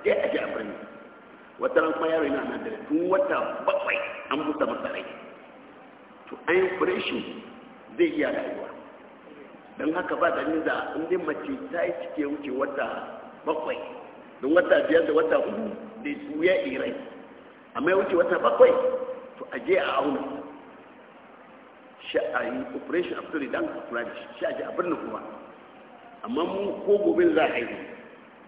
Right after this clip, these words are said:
uwa ta mutu, shi ka ce gurara ake mana, a birne ta,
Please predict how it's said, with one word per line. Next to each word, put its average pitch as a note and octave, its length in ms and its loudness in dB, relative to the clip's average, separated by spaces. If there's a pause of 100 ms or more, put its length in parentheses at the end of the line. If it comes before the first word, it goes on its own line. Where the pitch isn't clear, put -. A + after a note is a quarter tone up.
(280)
uwa D3+ 240 4
ta D#3 140 10
mutu, - 280 0 (460)
shi - 80 -8
ka - 100 -6
ce - 120 -4
gurara C#3+ 340 6
ake - 240 2
mana, A#2 200 -2 (380)
a - 40 -8
birne A3+ 420 0
ta, F3 120 -2